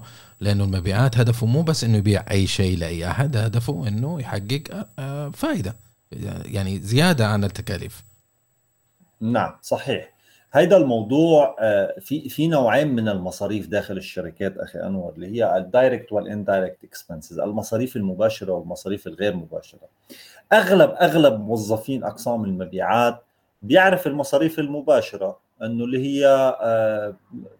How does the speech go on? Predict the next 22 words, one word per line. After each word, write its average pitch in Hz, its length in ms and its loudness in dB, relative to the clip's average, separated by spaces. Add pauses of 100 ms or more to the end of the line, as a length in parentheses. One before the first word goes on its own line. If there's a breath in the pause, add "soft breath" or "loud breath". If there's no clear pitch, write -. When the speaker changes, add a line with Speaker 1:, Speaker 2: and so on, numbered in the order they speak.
Speaker 2:
مستودع، 123 680 2
تحميل، 123 600 -2
تنزيل، 120 680 0
توصيل. 113 760 -2 (1400 loud breath)
آه، 117 580 6 (180)
هيدي، 175 340 4
هيدي 165 280 4
هو 165 160 6
بينتبه 131 480 2
لها، 123 200 2
إنه 156 220 0
أنا 180 120 4
تكلفتي 156 580 0
أنا 151 120 0
كسيلز 135 500 -2
مان 123 180 0
كذا، 123 340 2
قسم 127 340 -4
مبيعات 117 500 2
هالقد. 113 260 -4 (100)
طيب، - 200 -2 (480)
سؤال، 156 540 4